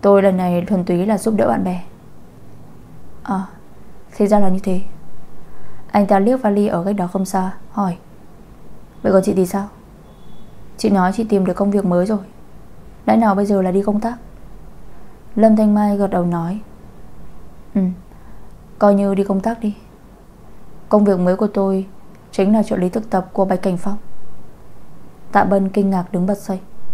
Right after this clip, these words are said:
"Bạch Cảnh Phong?" "Ừ." Giữa chân mày của anh ta có hơi không chắc chắn. "Là ảnh đế Bạch Cảnh Phong sao?" Cô khẽ mỉm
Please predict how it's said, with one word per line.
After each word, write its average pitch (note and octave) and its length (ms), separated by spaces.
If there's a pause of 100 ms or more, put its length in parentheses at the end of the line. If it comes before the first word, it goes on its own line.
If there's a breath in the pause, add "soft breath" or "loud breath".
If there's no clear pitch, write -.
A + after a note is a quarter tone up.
(1160)
"Bạch G3+ 200
Cảnh G3 180
Phong?" G#3+ 200 (1500)
"Ừ." D4+ 80 (1000 loud breath)
Giữa G#3 160
chân A#3+ 180
mày G#3+ 140
của F#3+ 120
anh F#3+ 100
ta G3 220
có F3+ 140
hơi F#3 200
không F3+ 220
chắc A3 160
chắn. F#3+ 260 (1600)
"Là G3+ 140
ảnh F#3+ 220
đế F3+ 260
Bạch A3 160
Cảnh F3+ 160
Phong G3+ 240
sao?" G#3 140 (1160)
Cô F#3+ 140
khẽ G3 160
mỉm G3+ 220